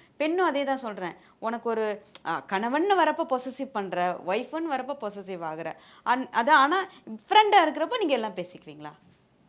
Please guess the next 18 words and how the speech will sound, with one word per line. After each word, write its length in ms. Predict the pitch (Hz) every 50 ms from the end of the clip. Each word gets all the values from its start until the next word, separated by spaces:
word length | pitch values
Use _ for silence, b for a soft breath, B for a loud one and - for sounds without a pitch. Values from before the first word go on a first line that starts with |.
| _ _ _
அப்ப 200 | - - 208 247
எது, 280 | 226 247 269 254 262 -
ஃப்ரெண்ட்ஷிப்புங்கிறது 880 | - 170 - - 254 285 330 330 - 339 - - 302 285 262 254 254 254
எந்த 220 | 226 208 220 233
நோக்கத்தோட 500 | 233 220 214 214 - 202 208 208 202 208
நீங்க 400 | 196 180 180 175 165 165 156 - - _ _ _ _ _ _ _ -
கனெக்ட் 300 | - 214 247 240 - -
ஆகுறீங்க? 420 | 185 170 165 160 156 151 151 151 B B B B B - -
"ஓ, 80 | 185 180
இந்த 180 | 175 170 180
மாதிரிலாம் 400 | 180 190 196 240 262 - 214 208 202
பேசுறதுக்கு 220 | - 196 208 208
ஒரு 180 | 208 233 190 170
ஃப்ரெண்ட்ஷிப் 300 | - 175 165 165 - 170
வேணும், 240 | - 165 165 165 170
இந்த 40 | 180
மாதிரிலாம் 400 | 196 196 202 220 247 247 220 214
இருக்கிறதுக்கு 480 | 233 220 262 254 262 254 262 302 285